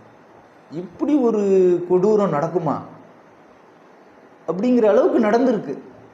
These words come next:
வயித்தை ந-, அமுக்கியிருக்காங்க, நசுக்கியிருக்காங்க. அப்படிங்கும்போது இப்ப இந்த காணொளியோட தொடர்பு படுத்தி பார்க்கும்போது அந்த தள்ளி விட்டது,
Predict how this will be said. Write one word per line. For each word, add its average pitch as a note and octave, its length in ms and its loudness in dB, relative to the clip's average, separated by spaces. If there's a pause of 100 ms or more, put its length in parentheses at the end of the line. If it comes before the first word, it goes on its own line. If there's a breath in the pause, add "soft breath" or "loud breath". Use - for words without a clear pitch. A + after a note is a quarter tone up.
(360)
வயித்தை E3+ 380 -2
ந-, C#3+ 400 -6
அமுக்கியிருக்காங்க, C3 760 -4
நசுக்கியிருக்காங்க. C3+ 640 -6
அப்படிங்கும்போது B2 640 -6 (300 loud breath)
இப்ப E3 280 -2
இந்த E3+ 300 -2
காணொளியோட G#3+ 600 0
தொடர்பு F#3 380 0
படுத்தி E3 260 -4
பார்க்கும்போது D#3+ 500 -2
அந்த F3 180 -2
தள்ளி G#3+ 320 0
விட்டது, F#3+ 640 -2